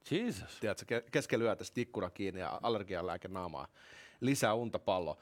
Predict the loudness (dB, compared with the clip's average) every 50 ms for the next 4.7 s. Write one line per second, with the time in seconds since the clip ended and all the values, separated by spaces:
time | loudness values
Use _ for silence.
0 | -14 -8 -4 0 0 0 2 2 2 2 2 0 0 -2 -4 -2 -2 0 2 2
1 | 2 2 2 0 0 0 -4 -6 -4 -2 -2 -2 -2 0 0 2 2 2 0 -2
2 | -4 -6 -8 -8 -8 -8 -8 -8 -4 -4 -4 -2 0 2 2 2 2 2 0 -4
3 | -4 -4 -6 -10 -12 -12 -20 -20 -20 _ _ _ _ _ _ _ _ _ _ _
4 | _ _ _ _ -2 0 2 2 2 0 -2 -4 -8